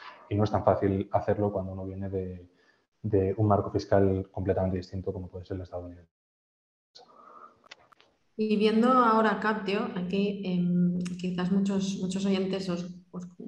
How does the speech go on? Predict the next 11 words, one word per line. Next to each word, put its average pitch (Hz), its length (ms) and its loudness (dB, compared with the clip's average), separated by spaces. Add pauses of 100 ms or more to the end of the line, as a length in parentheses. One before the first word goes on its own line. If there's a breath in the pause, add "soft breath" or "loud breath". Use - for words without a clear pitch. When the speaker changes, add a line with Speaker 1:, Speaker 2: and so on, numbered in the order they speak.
(280)
Speaker 2:
preguntarían, 175 920 0
eh, 170 300 -4
¿por 180 140 -4
qué 196 80 0
no, 202 380 2
no 185 100 -2
empezasteis 180 560 -8
también 175 260 -4
digitalizando 170 680 -8
tickets? 226 680 -6 (640)
O - 640 -8